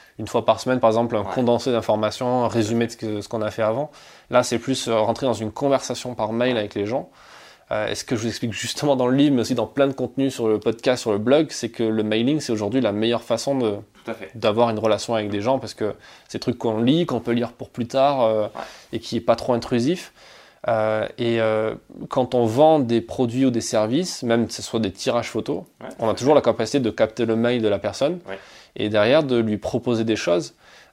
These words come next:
Speaker 1: euh, que ce soit de les réactiver au bout de six mois, un an par exemple, pour leur dire, euh, « Coucou, j'existe encore, je fais
Speaker 2: Ouais.
Speaker 1: toujours, euh, des mariages ou je fais
Speaker 2: Ouais,
Speaker 1: toujours,
Speaker 2: voilà.
Speaker 1: euh, de la prestation corpo. »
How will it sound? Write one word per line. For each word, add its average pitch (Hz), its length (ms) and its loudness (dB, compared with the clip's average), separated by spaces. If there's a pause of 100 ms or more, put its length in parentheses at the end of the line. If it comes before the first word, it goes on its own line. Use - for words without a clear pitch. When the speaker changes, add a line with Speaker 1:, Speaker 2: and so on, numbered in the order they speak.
Speaker 1:
euh, 113 160 -2
que 117 140 -2
ce 113 100 -4
soit 127 200 2
de 113 120 -2
les 110 140 2
réactiver 123 560 2
au 139 40 4
bout 117 140 0
de 113 140 0
six 127 240 -2
mois, 131 320 4
un 117 120 2
an 127 140 2
par 110 120 4
exemple, 120 200 2
pour 113 80 2
leur 104 140 4
dire, 117 260 0
euh, « 98 140 2
Coucou, 165 340 0
j'existe 120 380 -2
encore, 131 240 2
je 120 100 -6
fais 107 180 -4
Speaker 2:
Ouais. 120 60 -4
Speaker 1:
toujours, 123 360 0
euh, 107 40 2
des 113 140 4
mariages 117 560 2
ou 110 180 -2
je 104 80 -8
fais 120 140 -4
Speaker 2:
Ouais, 170 80 6
Speaker 1:
toujours, 233 160 6
Speaker 2:
voilà. 110 220 8
Speaker 1:
euh, 104 40 4
de 104 40 -2
la 104 80 2
prestation 110 440 -4
corpo. » 160 400 -4